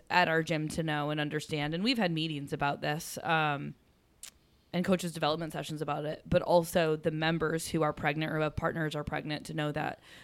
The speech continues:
again, it's okay to check the box, but also that I'm in a position that, like, like, I haven't looked at the coach and been like, "What should I do today?" I just walk in and I'm like, "This is what I'm <laughs> gonna do."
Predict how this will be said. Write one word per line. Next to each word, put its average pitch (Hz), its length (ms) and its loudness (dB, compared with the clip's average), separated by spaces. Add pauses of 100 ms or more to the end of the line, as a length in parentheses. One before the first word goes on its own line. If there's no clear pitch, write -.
(120)
again, 175 480 6
it's 170 180 2
okay 185 220 2
to - 80 -4
check - 280 -2
the 160 60 -2
box, 156 560 -2 (380)
but 208 120 4
also 190 440 0
that 170 500 2 (640)
I'm 240 280 10
in 226 100 6
a 190 40 8
position 175 640 2
that, 156 160 -2
like, 156 320 -2 (1300)
like, 175 200 2
I 190 220 8
haven't 190 240 4
looked 185 160 4
at - 80 -4
the 175 60 -4
coach 170 260 6
and 170 100 -2
been 160 120 0
like, 151 180 -4
"What 220 160 -4
should 247 140 -6
I 240 100 -4
do 220 540 0 (160)
today?" 196 720 4 (340)
I 190 140 6
just 202 160 4
walk 180 180 4
in 170 140 2
and 165 120 2
I'm 160 120 0
like, 151 280 -2 (640)
"This 175 240 6
is 165 100 -2
what 160 140 2
I'm 147 100 2
<laughs> - 20 0
gonna 190 100 0 (160)
do." 170 500 6